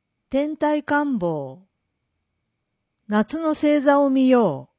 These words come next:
八月二十四日土曜、午後七時から九時。一日早い中秋の名月。九月十六日月曜祝日、午後七時から九時。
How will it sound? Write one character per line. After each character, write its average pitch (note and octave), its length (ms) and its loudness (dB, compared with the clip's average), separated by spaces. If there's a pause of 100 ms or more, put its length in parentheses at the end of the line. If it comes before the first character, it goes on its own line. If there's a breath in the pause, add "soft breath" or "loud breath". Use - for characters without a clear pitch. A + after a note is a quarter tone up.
(880)
八 G3+ 280 -4
月 D4 260 2
二 D4+ 220 -2
十 A#3 220 2
四 F3+ 180 2
日 A3+ 240 -4
土 A3 160 2
曜、 F#3+ 460 0 (260)
午 C#4+ 160 0
後 C4 140 2
七 - 320 -6
時 B3 100 -4
か G3+ 140 0
ら E3+ 120 -2
九 G#3 220 -4
時。 D3+ 260 -12 (1400)
一 B3 280 -10
日 D4+ 260 0
早 D4 320 2
い A#3+ 120 2
中 C#4 260 -2
秋 C#4+ 280 -2
の C#4+ 160 0
名 C#4 280 0
月。 E3 500 -6 (1080)
九 E4+ 100 -4
月 D4 340 0
十 A#3 240 2
六 B3 260 2
日 A#3+ 300 0
月 F#3 340 -2
曜 B3+ 240 2
祝 - 260 -6
日、 E3+ 540 -8 (400)
午 C#4 160 0
後 B3+ 140 2
七 - 280 -6
時 B3 120 -2
か G3+ 120 0
ら F3 140 -2
九 A3 180 -2
時。 D3+ 280 -10